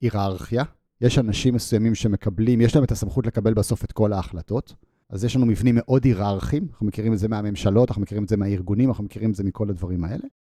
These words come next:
ויש לנו קצת בשוליים מנגנוני קבלת החלטות שהם יותר, אה, מנגנונים של קונצנזוס, אוקיי? כולנו צריכים להסכים. אז זה יכול להיות כזה מין קיבוץ ברמה מסוימת, או יכול להיות שאתה יודע, ברמה הפרטית של המשפחה,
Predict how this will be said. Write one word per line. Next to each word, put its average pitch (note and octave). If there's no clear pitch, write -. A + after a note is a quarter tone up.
ויש A3
לנו G#3+
קצת -
בשוליים D#3+
מנגנוני C3
קבלת D#3
החלטות G3+
שהם C#3+
יותר, D3
אה, C#3
מנגנונים B2+
של C#3
קונצנזוס, -
אוקיי? F3
כולנו D3
צריכים -
להסכים. G#2+
אז G#2
זה A2+
יכול B2
להיות B2
כזה A#2
מין G#2
קיבוץ E3
ברמה D#3+
מסוימת, E3+
או B2+
יכול B2
להיות C3
שאתה B2+
יודע, C3
ברמה A2+
הפרטית B2
של A#2+
המשפחה, A2+